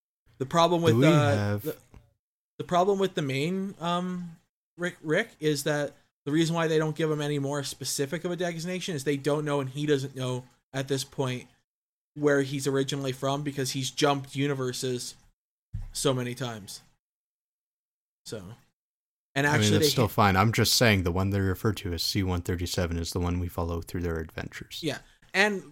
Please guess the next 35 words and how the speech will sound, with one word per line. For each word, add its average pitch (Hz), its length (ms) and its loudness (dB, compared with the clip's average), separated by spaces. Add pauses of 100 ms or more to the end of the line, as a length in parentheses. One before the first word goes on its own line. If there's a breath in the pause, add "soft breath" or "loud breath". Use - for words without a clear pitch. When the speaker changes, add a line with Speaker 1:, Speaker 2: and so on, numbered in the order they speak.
(180)
Speaker 2:
They 104 80 2
don't 117 160 8
Speaker 1:
I'll - 100 0
point 113 100 0
Speaker 2:
refer 127 160 6
Speaker 1:
out 120 80 4
Speaker 2:
to 110 120 0
any 104 240 2
others 98 340 2
as 90 100 -2
C - 180 0
one 92 180 2
thirty-seven. 87 760 0 (100)
It's - 220 -4
just - 360 -4
an 95 140 -4
easy 101 300 0
way 92 160 2
to - 120 -6
identify 87 540 -4
the 85 120 -4
Rick 82 220 -6
that - 120 -4
you're 85 100 -6
talking 87 460 -4
about. 82 240 -10
Speaker 1:
Yeah. 139 140 -4 (320)
Um. 156 480 -2 (140)
Ooh, 143 240 -4
you 143 100 -4
wanna 156 140 -2
hear 160 120 -4
something 160 200 -8
kinda 160 200 -6
neat? 208 240 -10